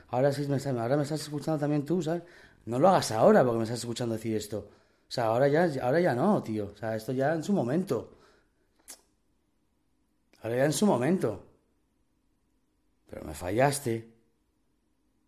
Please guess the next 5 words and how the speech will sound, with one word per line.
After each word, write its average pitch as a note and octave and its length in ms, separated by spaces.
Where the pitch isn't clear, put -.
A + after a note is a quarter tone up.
Pero G#2+ 140
me D2+ 80
fallaste. G#2 760
Me G2 80
fallaste. G2+ 720